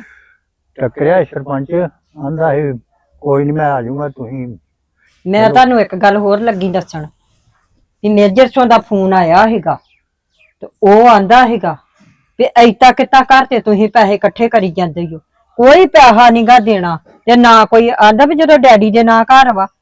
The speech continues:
Speaker 2: ਜਦੋਂ ਉਹਨੇ ਵੇਚਿਆ ਨੀ, ਕੋਈ ਪੈਸਾ ਨੀ ਲਿਆ, ਤੇ ਐਤਾ ਕਿਤਾ ਰਾਜ ਨੇ ਦੇ ਦਿੱਤਾ ਵਾ। ਕੋਈ ਓਤਾ ਹੀ ਨਾ ਕਬਜ਼ਾ ਕਰਦਾ ਹੋਏ, ਨਹੀਂ ਦੇਣਾ ਪੈਸਾ।
Speaker 1: ਹਾਂ, ਜਿਹੜੀਆਂ ਗੱਲਾਂ ਮੇਜਰ ਨੇ ਕੀਤੀਆਂ ਨਾ, ਇਹ ਗੱਲਾਂ ਮੇਰੇ ਨਾਲ ਸਰਪੰਚ ਨੇ ਵੀ ਕੀਤੀਆਂ ਵਾ।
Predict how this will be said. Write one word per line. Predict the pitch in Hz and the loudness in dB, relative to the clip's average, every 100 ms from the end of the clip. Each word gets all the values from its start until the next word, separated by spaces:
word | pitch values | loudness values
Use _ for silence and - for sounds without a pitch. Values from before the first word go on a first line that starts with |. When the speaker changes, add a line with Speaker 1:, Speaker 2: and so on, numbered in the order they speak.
| _ | _
Speaker 2:
ਜਦੋਂ | 170 214 233 | 0 2 4
ਉਹਨੇ | 240 254 | 2 0
ਵੇਚਿਆ | 220 196 - 196 214 | 0 0 0 2 2
ਨੀ, | 240 | 0
ਕੋਈ | 294 | -2
ਪੈਸਾ | 285 247 196 180 208 | 0 2 2 2 0
ਨੀ | 262 | 0
ਲਿਆ, | 269 240 | 0 0
ਤੇ | 220 _ - | 0 _ -4
ਐਤਾ | 220 226 240 | 0 0 0
ਕਿਤਾ | 233 220 247 | -2 2 2
ਰਾਜ | 240 220 202 | 4 2 2
ਨੇ | 214 220 | -2 -2
ਦੇ | 208 | -2
ਦਿੱਤਾ | 185 196 196 190 | -4 -4 -4 -4
ਵਾ। | 180 _ _ _ | -6 _ _ _
ਕੋਈ | 233 254 | 0 2
ਓਤਾ | 247 226 269 | 2 2 2
ਹੀ | 269 | 2
ਨਾ | 294 | 2
ਕਬਜ਼ਾ | 285 214 196 233 | 2 2 4 4
ਕਰਦਾ | 240 202 208 254 | 4 2 4 2
ਹੋਏ, | 254 302 | 4 2
ਨਹੀਂ | 254 214 285 | 2 0 0
ਦੇਣਾ | 302 254 196 | 0 0 -2
ਪੈਸਾ। | - 165 147 139 _ _ _ _ _ _ _ _ _ _ _ _ 339 - 147 | -4 -6 -6 -14 _ _ _ _ _ _ _ _ _ _ _ _ -20 -16 -4
Speaker 1:
ਹਾਂ, | 135 175 | 2 2
ਜਿਹੜੀਆਂ | 170 170 190 | 2 0 -2
ਗੱਲਾਂ | 160 156 165 | -2 -2 -2
ਮੇਜਰ | 170 147 156 170 | -2 -4 -6 -6
ਨੇ | 180 | -6
ਕੀਤੀਆਂ | 151 135 151 151 165 | -8 -10 -8 -4 -4
ਨਾ, | 156 156 214 - _ _ _ _ _ _ | -4 -4 -4 -8 _ _ _ _ _ _
ਇਹ | 151 175 | -4 -2
ਗੱਲਾਂ | 165 165 175 | 0 0 0
ਮੇਰੇ | 170 151 | -2 -4
ਨਾਲ | 208 - | -4 -6
ਸਰਪੰਚ | 165 143 160 156 | -8 -8 -8 -6
ਨੇ | 165 202 | -6 -4
ਵੀ | 202 | -4
ਕੀਤੀਆਂ | 185 147 170 175 | -6 -8 -6 -4
ਵਾ। | 160 117 | -4 -6